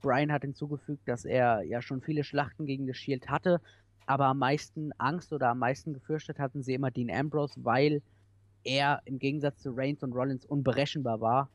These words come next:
und deshalb war Ambrose der Beste von den dreien und Ambrose stimmte in allen Punkten zu und sagt noch so spaßeshalber, „Ey, Daniel Bryan, von allen Leuten, die wir verprügelt haben, warst du mir auch am liebsten.“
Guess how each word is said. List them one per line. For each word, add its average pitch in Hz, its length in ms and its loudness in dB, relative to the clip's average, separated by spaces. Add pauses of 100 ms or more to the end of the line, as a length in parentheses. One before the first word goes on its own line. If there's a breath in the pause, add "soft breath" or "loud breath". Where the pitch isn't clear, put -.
und 120 400 -6 (260)
deshalb 131 280 -2
war 120 180 2
Ambrose 135 320 0
der 131 100 0
Beste 143 320 -4
von 143 160 -4
den 131 140 -2
dreien 123 400 2
und 113 280 -8 (540 soft breath)
Ambrose 139 380 2
stimmte 156 280 0
in 127 80 -2
allen 139 220 0
Punkten - 300 -8
zu 196 220 0
und 156 160 0
sagt 135 260 0
noch 139 160 -2 (120)
so 139 140 -2
spaßeshalber, 131 800 0
„Ey, 135 260 4 (540 soft breath)
Daniel 143 220 4
Bryan, 139 260 2
von 131 140 -8
allen 135 220 -2
Leuten, 139 340 0
die 131 120 -4
wir 135 100 2
verprügelt 143 440 0
haben, 139 180 2
warst 135 200 -2
du 143 60 -2
mir 123 160 2
auch 135 100 0
am 143 120 2
liebsten.“ 139 460 -4